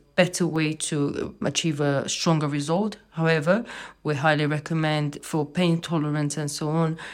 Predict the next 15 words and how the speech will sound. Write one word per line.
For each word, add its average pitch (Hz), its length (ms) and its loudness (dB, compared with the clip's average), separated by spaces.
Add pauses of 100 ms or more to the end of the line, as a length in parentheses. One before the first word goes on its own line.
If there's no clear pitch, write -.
(180)
is 170 220 2
to 170 400 2
obviously 156 320 0
use 143 200 -2
some 147 140 -4
numbing 139 240 -2
cream. - 240 -4
Topical 202 460 2
cream 175 320 2
is 156 180 0
usually 156 260 -2
used 156 300 -2
in 147 80 0
this 143 160 -4
circumstance, 170 680 -2